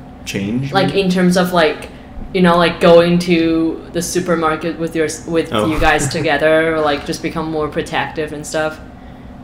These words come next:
Speaker 1: No, I mean, it wasn't, like, a, you know, traumatic type of incident, thankfully, because, you know, um, nothing happened. But, I mean, the thing is, like, y-,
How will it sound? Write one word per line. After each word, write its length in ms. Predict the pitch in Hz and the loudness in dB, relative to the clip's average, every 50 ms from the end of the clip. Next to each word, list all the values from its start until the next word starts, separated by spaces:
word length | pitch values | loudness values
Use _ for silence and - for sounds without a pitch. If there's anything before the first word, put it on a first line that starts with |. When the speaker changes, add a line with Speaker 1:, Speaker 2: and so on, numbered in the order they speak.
| - - | -12 -8
Speaker 1:
No, 520 | 123 127 123 127 120 117 113 110 107 101 101 | -6 -2 0 2 2 2 2 2 0 0 -2
I 120 | 95 - | 0 2
mean, 140 | 123 135 131 | 4 4 6
it 140 | 127 131 - | 4 4 4
wasn't, 300 | 131 143 143 139 147 139 | 4 4 4 4 4 4
like, 160 | 127 123 117 | 6 6 6
a, 280 | 107 98 95 95 - - - - - - | 6 6 4 2 0 -4 -14 -14 -8 -4
you 120 | 123 107 | -2 0
know, 160 | 98 95 95 | 0 0 0
traumatic 640 | 92 - - 120 107 98 95 95 98 107 104 92 - | -2 -4 -6 -4 0 2 2 2 2 0 -2 -4 -4
type 200 | - - 95 87 95 | -4 -4 -2 -2 0
of 100 | 92 92 | 0 0
incident, 540 | 95 98 92 - 95 92 92 90 90 87 - - - | 2 0 0 0 -2 -2 -2 0 -2 -2 -6 -6 -6
thankfully, 640 | - 95 92 92 95 - - 95 82 73 80 87 90 | -2 -2 0 -2 -2 -2 -4 -4 -2 -2 -4 -6 -8
because, 520 | 85 - - - 92 80 - - - - | -10 -10 -10 -10 -10 -10 -10 -12 -12 -10
you 100 | 98 98 87 | -8 -6 -6
know, 240 | 87 82 85 92 92 - - - | -4 -4 -6 -8 -8 -10 -12 -12
um, 420 | - 90 92 92 - 98 95 95 - - - - - | -8 -8 -6 -6 -6 -8 -10 -10 -12 -14 -16 -14 -10
nothing 320 | 113 101 90 90 95 95 | -6 -6 -4 -4 -4 -6
happened. 580 | - 92 95 92 104 - - - - - - - - - - - - - - - - - - - - | -6 -4 -2 -2 -2 -4 -6 -8 -10 -10 -12 -12 -16 -18 -18 -18 -20 -18 -18 -18 -16 -16 -16 -8 0
But, 160 | 107 123 120 - - - - - - - - | 2 2 2 2 0 -6 -14 -16 -16 -8 -2
I 60 | 123 | 0
mean, 200 | 127 127 127 123 | 2 4 4 4
the 100 | 117 110 - | 2 2 0
thing 160 | 147 147 139 | -2 0 0
is, 140 | 127 113 110 | 0 2 2
like, 260 | 101 98 92 90 - - - - - - - | 0 0 0 -4 -8 -14 -18 -18 -18 -16 -16
y-, 80 | - | -16